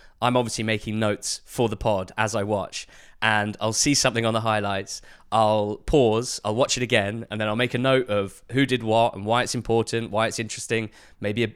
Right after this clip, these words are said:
a note on, on a bit of background on the player. Uh, I think I'm gonna come up with something really, really good for the pod,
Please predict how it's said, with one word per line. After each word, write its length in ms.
a 80
note 280
on, 320
on 180
a 40
bit 140
of 60
background 380
on 80
the 80
player. 400
Uh, 140
I 60
think 380
I'm 120
gonna 160
come 180
up 100
with 120
something 280
really, 520
really 340
good 200
for 100
the 80
pod, 340